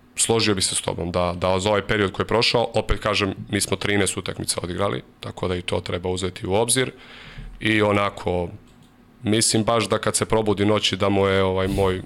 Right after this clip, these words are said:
moj glas tu negde, tako da malo sam ga i pustio sada, ovaj, da prodiše, ali, kažem, mislim da jeste rizičan potez.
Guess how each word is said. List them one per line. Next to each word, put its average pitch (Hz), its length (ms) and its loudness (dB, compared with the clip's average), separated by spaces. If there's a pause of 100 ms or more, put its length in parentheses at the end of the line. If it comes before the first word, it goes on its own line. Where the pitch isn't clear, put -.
moj 98 220 2
glas 107 380 2
tu 95 200 0
negde, 92 380 0
tako 95 300 -2
da 95 120 0
malo 98 260 2
sam 95 180 0
ga 95 100 -2
i 95 80 -2
pustio 92 380 -6
sada, 90 360 -4
ovaj, 90 520 -6 (720)
da 95 140 0
prodiše, 113 580 2
ali, 113 480 2 (320)
kažem, 104 280 0
mislim 113 280 2
da 110 340 2 (560)
jeste 127 340 2
rizičan 113 320 2
potez. 98 460 -2